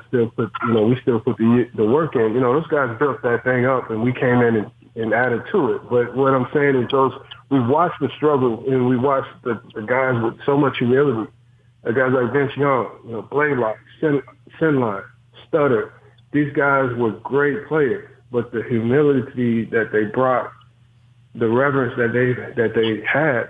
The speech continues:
for the game is what we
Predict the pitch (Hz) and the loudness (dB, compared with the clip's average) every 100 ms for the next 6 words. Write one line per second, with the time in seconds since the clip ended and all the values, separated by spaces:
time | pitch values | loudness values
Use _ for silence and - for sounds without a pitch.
0 | - 131 113 107 131 135 113 104 - _ | -6 -4 -4 -2 0 0 0 -4 -12 _
1 | - 117 113 120 117 - - _ - - | -4 0 2 2 2 -2 -20 _ -20 -20
2 | - - _ _ _ - 110 143 | -20 -20 _ _ _ -4 0 2